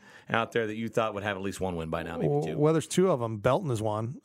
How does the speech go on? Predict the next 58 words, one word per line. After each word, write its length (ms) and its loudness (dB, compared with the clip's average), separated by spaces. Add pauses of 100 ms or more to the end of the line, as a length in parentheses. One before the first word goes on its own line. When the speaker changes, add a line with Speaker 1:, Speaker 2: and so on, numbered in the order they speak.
Speaker 2:
Uh, 260 -2
Speaker 1:
Yeah. 140 2
Speaker 2:
Belton 320 4
is, 240 0
I 20 2
mean, 160 6
Belton 320 2
kinda 320 0
gets 160 0
a 60 0
slow 220 2
start, 260 2
it 80 -8
seems 200 0
like 140 2
sometimes, 400 0
and 100 0
then 100 -2
they 100 0
play 260 0
really 260 0
well, 360 0 (480)
uh, 160 0
down 220 2
the 60 -4
stretch, 300 0
and 240 -4
you 80 2
don't 140 2
wanna 160 -2
play 240 -4
'em 80 -4
in 40 -4
the 60 -2
postseason. 540 0 (500)
Uh, 80 0
they're 220 4
oh 80 4
and 100 -2
two. 100 2
They 60 2
lost 200 -2
to 60 -2
Ruskin 520 0
in 160 2
week 220 -2
one. 280 0 (540)
Uh, 380 -4
and, 400 -4 (400)
you 100 2
know, 140 0
that's 260 0
a, 60 0
that's 240 0
a 20 -2
team 280 0
that 80 -2
just, 280 -2